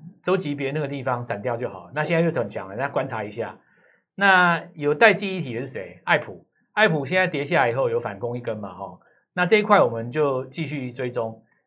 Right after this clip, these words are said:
Speaker 1: 再来的话，因为具有它现在分盘不观察，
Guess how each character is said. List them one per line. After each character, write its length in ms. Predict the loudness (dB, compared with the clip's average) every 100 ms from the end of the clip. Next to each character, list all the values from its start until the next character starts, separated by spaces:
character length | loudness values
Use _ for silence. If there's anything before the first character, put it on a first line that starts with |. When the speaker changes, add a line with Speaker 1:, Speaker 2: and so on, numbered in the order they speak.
| _
Speaker 1:
再 160 | 6 8
来 60 |
的 60 | 10
话， 400 | 10 8 8 2
因 100 | -2
为 100 | -2
具 160 | 0 0
有 120 | 0
它 120 | 2
现 120 | 2 0
在 60 |
分 200 | 0 -4
盘 260 | -6 -10 -12 _
不 80 | -4
观 180 | 0 0
察， 280 | -2 -8